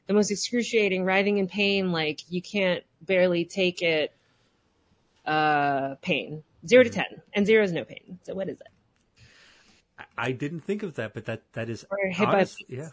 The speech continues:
Speaker 1: That's a good, easy one.
Speaker 2: Okay. Although that said, I don't want the base, the z-, the one. I feel like no pain is not a good description of your least favorite thing about Christmas.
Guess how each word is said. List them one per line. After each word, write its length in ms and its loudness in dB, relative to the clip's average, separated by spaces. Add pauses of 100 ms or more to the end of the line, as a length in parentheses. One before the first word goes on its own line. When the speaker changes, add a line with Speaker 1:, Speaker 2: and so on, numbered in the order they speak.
(120)
Speaker 1:
That's 160 -10
a 40 -2
good, 180 -2
easy 240 -6
one. 240 -8 (1400)
Speaker 2:
Okay. 340 0 (220)
Although 360 0
that 160 -2
said, 180 -2
I 100 0
don't 280 -2
want 280 -8 (760)
the 140 -10
base, 380 -2
the 220 -12
z-, 260 -8
the 160 -6
one. 480 -4 (500)
I 100 -2
feel 180 -2
like 200 -2
no 300 0
pain 480 -4
is 220 -2
not 160 0
a 40 -2
good 180 -2
description 500 -6
of 160 -8
your 120 -8
least 280 -10
favorite 280 -8
thing 160 -12
about 260 -14
Christmas. 560 -20